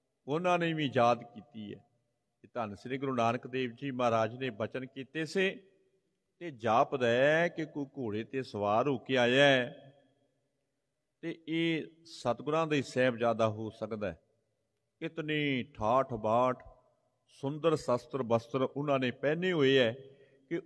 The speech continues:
ਉਹਨਾਂ ਤੋਂ ਬਗੈਰ ਹੋਰ ਕੋਈ ਨਹੀਂ ਹੋ ਸਕੇਗਾ, ਕੋਈ ਨਹੀਂ ਇਸ ਪਾਸੇ ਵੱਲ ਆਏਗਾ। ਬੁੱਢਣ ਸ਼ਾਹ ਨੇ ਵੀ ਆਪਣੇ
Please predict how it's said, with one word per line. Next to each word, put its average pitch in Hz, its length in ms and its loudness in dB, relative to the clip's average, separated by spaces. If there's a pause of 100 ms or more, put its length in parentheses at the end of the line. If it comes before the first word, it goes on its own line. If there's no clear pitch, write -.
ਉਹਨਾਂ 202 300 4
ਤੋਂ 196 160 6
ਬਗੈਰ 156 340 2
ਹੋਰ 151 260 0
ਕੋਈ 170 220 -2
ਨਹੀਂ 147 140 -2
ਹੋ 123 180 -4
ਸਕੇਗਾ, 110 520 -12 (760)
ਕੋਈ 160 240 4
ਨਹੀਂ 190 200 4
ਇਸ 175 120 2
ਪਾਸੇ 143 400 4
ਵੱਲ 131 200 4
ਆਏਗਾ। 110 460 2 (840)
ਬੁੱਢਣ 170 340 2
ਸ਼ਾਹ 180 260 8
ਨੇ 175 180 4
ਵੀ 156 500 4 (600)
ਆਪਣੇ 165 720 2